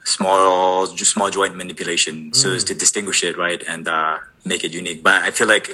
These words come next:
Speaker 1: at this point, twenty-first century, I mean, when you say jujitsu, everybody knows, like, oh, the grapple.
Speaker 2: Right.
Speaker 1: Not everybody. Min-, most people think of the grapple-based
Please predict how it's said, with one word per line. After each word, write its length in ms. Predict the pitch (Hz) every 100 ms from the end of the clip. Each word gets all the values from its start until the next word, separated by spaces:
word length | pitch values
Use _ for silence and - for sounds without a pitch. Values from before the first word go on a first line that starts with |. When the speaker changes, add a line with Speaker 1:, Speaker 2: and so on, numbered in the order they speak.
| -
Speaker 1:
at 100 | 95
this 140 | 123
point, 420 | - 107 101 92 107
twenty-first 380 | 95 92 95
century, 480 | 107 101 98 87 87 - _ _ _ -
I 40 | 101
mean, 80 |
when 100 | 101
you 60 | 113
say 160 | - 123
jujitsu, 400 | 104 123 104 104
everybody 360 | 107 104 104
knows, 240 | 101 101 95
like, 100 | 92
oh, 140 | 104
the 140 | 95 92
grapple. 360 | 101 95 - - - -
Speaker 2:
Right. 140 | 127 156
Speaker 1:
Not 60 | 120
everybody. 360 | 101 - 90 87
Min-, 360 | 107 147 147 127
most 220 | 151 -
people 440 | 139 131 120 110 - -
think 180 | - 120
of 300 | 104 98 95
the 100 | -
grapple-based 1200 | 95 104 98 104 98 90 - - - 95 92 -